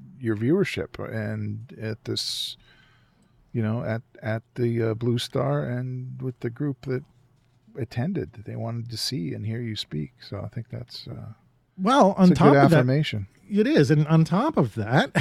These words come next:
Speaker 2: <laughs> because I tried to push this out, I got called, I pushed this out with, like, a lot of press releases to blogs and stuff like that. And, uh, I have a Facebook friend who is, uh, the meteorologist at News twelve, which is a local news, um,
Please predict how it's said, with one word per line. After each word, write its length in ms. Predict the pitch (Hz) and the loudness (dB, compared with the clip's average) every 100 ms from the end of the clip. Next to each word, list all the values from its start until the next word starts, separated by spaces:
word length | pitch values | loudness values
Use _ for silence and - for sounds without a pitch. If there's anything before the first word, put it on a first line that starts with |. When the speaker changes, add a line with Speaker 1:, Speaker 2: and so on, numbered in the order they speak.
| - | 2
Speaker 2:
<laughs> 80 | 196 | 4
because 420 | 175 - - 247 | 4 4 2 4
I 80 | 196 | 6
tried 320 | 151 196 175 | 4 4 4
to 60 | 160 | 4
push 320 | - 190 - | 2 0 0
this 260 | - 147 - | -2 -2 -2
out, 340 | 165 175 190 - - - - - - _ _ | 2 4 4 -2 -20 -20 -20 -20 -20 _ _
I 60 | 156 | 2
got 180 | 170 160 | 4 2
called, 440 | - 175 185 175 | 4 6 6 4
I 60 | 190 | 2
pushed 220 | 226 208 | 2 2
this 120 | 180 | 4
out 180 | 185 170 | 4 4
with, 140 | 156 | 0
like, 120 | 151 143 | -2 0
a 40 | |
lot 160 | 147 143 | 2 0
of 120 | 120 | -2
press 340 | - 139 131 | 0 2 2
releases 380 | 151 151 131 139 | 2 2 2 -2
to 80 | - | -4
blogs 460 | 110 113 127 135 131 | -4 -2 0 0 -2
and 120 | 143 | -4
stuff 140 | 147 | -4
like 140 | 143 131 | -6 -2
that. 240 | 156 151 - | -2 -4 -4
And, 300 | 143 127 123 | -2 -2 -4
uh, 200 | 117 117 - _ _ _ _ _ _ _ _ _ - | -6 -8 -14 _ _ _ _ _ _ _ _ _ 2
I 60 | |
have 100 | 160 | 4
a 40 | 151 | 6
Facebook 480 | - 160 - 175 | 6 6 6 2
friend 320 | - 170 165 151 | 4 4 6 6
who 360 | 160 151 143 | 8 8 6
is, 200 | 143 120 143 | 4 2 4
uh, 160 | 135 131 | 4 2
the 180 | 131 135 | 2 4
meteorologist 840 | 147 151 147 139 143 143 147 - | 6 6 8 8 8 6 2 0
at 140 | 127 131 | -2 0
News 260 | 139 139 | 2 2
twelve, 420 | - - 139 147 | -2 0 4 4
which 140 | 143 113 | 4 0
is 80 | 117 | 0
a 80 | |
local 380 | 120 123 123 127 | 0 0 0 -4
news, 520 | 123 120 131 127 - - _ - | -2 -2 -2 -6 -12 -18 _ -6
um, 880 | 147 127 123 123 127 - - - - | -4 -2 -4 -6 -8 -10 -16 -18 -20